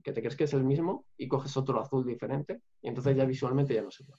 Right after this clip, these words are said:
Por lo menos a, a ojos, a ojos nuestros como diseñadores. A ojos de un usuario puede que ni siquiera que les dé igual, ¿vale? O poner un botón, un botón fantasma de color blanco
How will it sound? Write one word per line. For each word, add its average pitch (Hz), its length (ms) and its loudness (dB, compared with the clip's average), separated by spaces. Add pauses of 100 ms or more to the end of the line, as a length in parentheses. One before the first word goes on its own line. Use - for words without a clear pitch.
(760)
Por 104 100 0
lo 90 60 -4
menos 113 240 -4
a, - 20 -2
a 98 260 -8
ojos, 110 540 -4
a 101 80 -8
ojos 107 220 -6
nuestros 131 320 -4
como 92 180 -14
diseñadores. 101 580 -12 (380)
A 127 80 6
ojos 143 180 4
de 151 100 6
un 147 80 6
usuario 143 540 4
puede 127 200 -2
que 110 120 0
ni 98 120 -6
siquiera - 280 -14
que 127 80 -10
les 101 160 -10
dé 92 60 -12
igual, - 240 -20 (140)
¿vale? - 180 -12 (720)
O 135 120 2
poner 139 320 6
un 143 140 6
botón, 131 920 6 (120)
un 131 160 0
botón 120 340 0
fantasma 113 540 -4
de 110 120 -2
color 113 260 0
blanco 120 540 -2